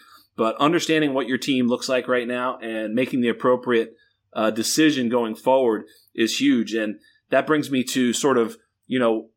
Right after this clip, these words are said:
I think what people wanna know is, you know, when do I rebuild? How do I rebuild? And, and I thought that was something that, you know, I would touch on,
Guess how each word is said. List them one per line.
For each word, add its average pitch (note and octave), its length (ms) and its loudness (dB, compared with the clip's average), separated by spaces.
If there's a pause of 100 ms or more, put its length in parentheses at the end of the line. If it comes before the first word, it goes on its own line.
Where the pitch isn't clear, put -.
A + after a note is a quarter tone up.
I A#2 80 0
think C3 320 -4 (300)
what B2 400 -2
people B2 320 -4
wanna B2+ 260 -2
know B2+ 280 2
is, - 220 -10
you A#2 120 -8
know, G2+ 300 -6 (100)
when C#3+ 240 0
do D3+ 140 2
I C#3+ 40 2
rebuild? B2+ 600 2
How C3+ 200 2
do C#3+ 100 0
I C3 40 2
rebuild? A#2 640 2
And, G#2+ 140 -6 (400)
and A2 140 -4
I C3 80 0
thought C3 240 -2
that B2 120 -4
was A#2 140 -8
something A#2+ 320 -6
that, A2 320 -10
you B2 100 -4
know, A#2 120 -2
I A2+ 100 2
would A#2+ 180 0
touch C#3 280 -4
on, A2+ 240 -2